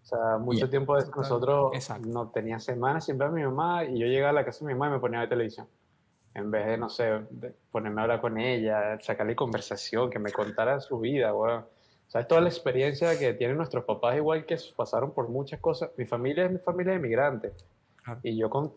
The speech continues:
Speaker 1: a través de la, de la migración, mi mamá volvió a emigrar ahora, y yo he hablado temas con ellos que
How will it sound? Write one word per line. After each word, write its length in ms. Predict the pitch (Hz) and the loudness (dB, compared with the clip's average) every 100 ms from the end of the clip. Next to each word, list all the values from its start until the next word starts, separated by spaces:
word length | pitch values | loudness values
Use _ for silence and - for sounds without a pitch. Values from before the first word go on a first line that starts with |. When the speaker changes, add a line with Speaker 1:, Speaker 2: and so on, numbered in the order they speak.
| - | -4
Speaker 1:
a 120 | 143 | -2
través 500 | 120 113 113 113 123 | 0 2 2 2 2
de 120 | 151 | 2
la, 220 | 160 135 | 4 4
de 180 | 120 110 | 2 -2
la 80 | 110 | -2
migración, 580 | 110 107 104 120 143 143 | -2 -2 0 2 2 2
mi 100 | 117 | -2
mamá 260 | 104 107 | -2 2
volvió 320 | 117 127 135 139 | 4 4 4 2
a 40 | |
emigrar 320 | 143 139 139 | 2 2 2
ahora, 480 | 139 139 151 151 156 - _ _ _ _ - | 4 4 4 2 -2 -10 _ _ _ _ -8
y 120 | 113 | 0
yo 100 | 113 | 2
he 20 | |
hablado 300 | 107 135 151 | 6 6 6
temas 300 | 170 165 185 | 6 4 2
con 200 | - 131 | -2 -2
ellos 280 | 135 185 196 | 2 2 0
que 340 | - 127 120 | 0 -2 -2